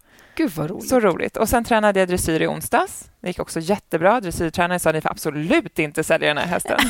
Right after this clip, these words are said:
Speaker 2: <laughs> Alla säger det.
Speaker 1: Ja.
Speaker 2: Så vi får väl se. Så henne tänker jag att jag ska rida på lite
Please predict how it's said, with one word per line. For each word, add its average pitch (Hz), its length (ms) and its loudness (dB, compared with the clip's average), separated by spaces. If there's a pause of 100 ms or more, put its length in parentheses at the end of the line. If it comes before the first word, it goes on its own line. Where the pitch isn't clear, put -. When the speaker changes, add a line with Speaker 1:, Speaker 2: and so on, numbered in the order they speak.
(600)
Speaker 2:
<laughs> - 800 -2
Alla 202 260 0
säger - 280 0
det. 254 160 2 (500)
Speaker 1:
Ja. 156 140 -4 (280)
Speaker 2:
Så 190 160 0
vi 185 200 0
får 202 120 -2
väl 202 140 2
se. - 220 -2
Så - 100 -2
henne 226 240 2
tänker 165 240 -2
jag 233 40 -6
att - 40 -6
jag - 100 -4
ska - 100 -8
rida - 200 -4
på 92 140 -4
lite 175 400 -2